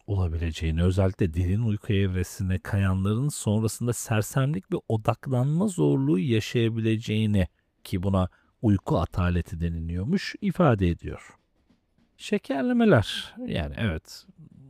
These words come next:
bu masumane, minik minik güzel aktiviteler diyebiliriz ama bu kimisi için kurtarıcıyken kimisi için bir kabus diyebiliriz.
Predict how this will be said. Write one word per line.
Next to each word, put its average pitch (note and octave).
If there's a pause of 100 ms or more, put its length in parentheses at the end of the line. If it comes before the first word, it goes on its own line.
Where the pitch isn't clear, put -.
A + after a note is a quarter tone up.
(180)
bu G2
masumane, G2
minik A2+
minik F2
güzel F#2
aktiviteler F#2+
diyebiliriz E2+
ama G2+
bu C4 (260)
kimisi C#4
için B2
kurtarıcıyken F#2
kimisi D3
için E3
bir E3
kabus C3+ (400)
diyebiliriz. E2+